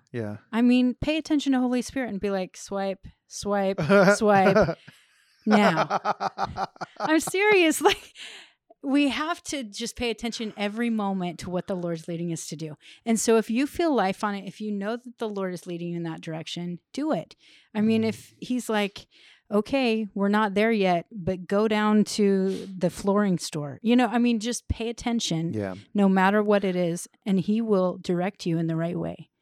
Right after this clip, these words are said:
Speaker 1: So, so what is some, like, let's say,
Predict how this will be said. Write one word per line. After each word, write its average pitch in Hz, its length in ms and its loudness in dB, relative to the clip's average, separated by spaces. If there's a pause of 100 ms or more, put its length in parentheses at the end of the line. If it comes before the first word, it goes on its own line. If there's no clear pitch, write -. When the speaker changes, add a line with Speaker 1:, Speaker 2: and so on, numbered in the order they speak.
Speaker 1:
So, 156 380 4 (180)
so 165 220 2
what 185 200 6
is 202 120 2
some, 170 380 0
like, 139 360 -2 (680)
let's 160 200 2
say, 151 500 2